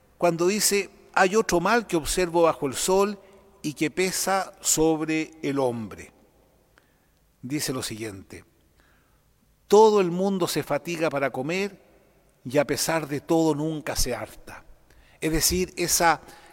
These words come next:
insatisfacción que tenemos los seres humanos, esa búsqueda de más, de felicidad, de encuentros verdaderos, que nunca los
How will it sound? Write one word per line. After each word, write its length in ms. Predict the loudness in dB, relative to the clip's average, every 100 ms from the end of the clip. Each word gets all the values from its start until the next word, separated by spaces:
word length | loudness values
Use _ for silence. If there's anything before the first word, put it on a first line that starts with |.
| -20 _ _
insatisfacción 1400 | -2 2 2 0 -2 -4 -2 0 0 4 4 4 0 -12 -20 -20 -20 -20 _ _ _ _
que 140 | -4
tenemos 340 | -2 0 0 0
los 140 | 0
seres 260 | -2 0 2
humanos, 600 | 2 2 0 -2 -6 -10 -14 _ -20 _ _ _ _
esa 300 | -2 2 4
búsqueda 760 | 6 6 6 0 -4 -4 -8 -14 _ _ _ _ _ _
de 260 | -14 -2 2
más, 500 | 2 2 0 -2 -6 -8
de 120 | -6
felicidad, 840 | -4 -4 -4 -2 2 4 2 0 -6 -20 -20 -20 _ _ _
de 140 | -4 -2
encuentros 500 | 0 2 2 2 0
verdaderos, 760 | 0 0 0 2 2 2 -2 -4
que 120 | -4
nunca 720 | 0 0 0 -2 -2 -2 -4 -12 -4
los 380 | 2 2 0